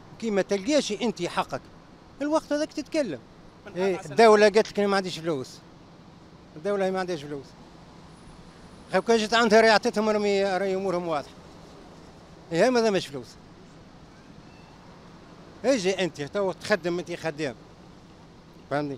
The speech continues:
Speaker 1: مش يعمل اعتصام هكاكا، هو ما يعملش اعتصام هكاكا. لازم بشويه بشويه، فلان اعطيني يخلصني، فلان زيدني، فلان بشويه بشويه بشويه، اللي يزيد وكذا اللي يد-، الشركه باركه مثلًا،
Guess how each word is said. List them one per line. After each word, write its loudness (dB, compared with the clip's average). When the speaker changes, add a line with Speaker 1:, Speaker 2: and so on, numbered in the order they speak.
Speaker 1:
مش -6
يعمل -2
اعتصام -6
هكاكا، -6
هو -4
ما -2
يعملش -4
اعتصام -10
هكاكا. -12
لازم -2
بشويه 0
بشويه، -2
فلان -4
اعطيني -4
يخلصني، -6
فلان -8
زيدني، -8
فلان -10
بشويه -10
بشويه -12
بشويه، -16
اللي -6
يزيد -4
وكذا -4
اللي 0
يد-، -4
الشركه -2
باركه -2
مثلًا، -4